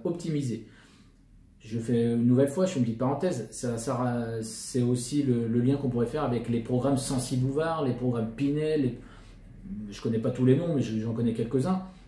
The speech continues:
où on se sert de la fiscalité des personnes pour, euh, vendre des choses qui sont, euh, largement au-dessus de leur prix.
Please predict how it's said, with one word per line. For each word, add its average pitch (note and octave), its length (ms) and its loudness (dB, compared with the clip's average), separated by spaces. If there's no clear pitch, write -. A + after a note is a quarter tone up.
où F3 140 6
on F#3+ 100 12
se F#3+ 220 4
sert G3 500 4
de D3 80 4
la C#3+ 160 6
fiscalité D3 640 -2
des B2+ 100 4
personnes F#3+ 520 0
pour, E3 340 6
euh, A#2+ 140 6
vendre C#3 300 -2
des C#3 80 4
choses E3+ 280 -4
qui B2+ 120 -6
sont, D3 320 0
euh, A2 200 6
largement C3 420 2
au-dessus C3 200 -4
de C3 60 2
leur C3 100 0
prix. A#2+ 160 -6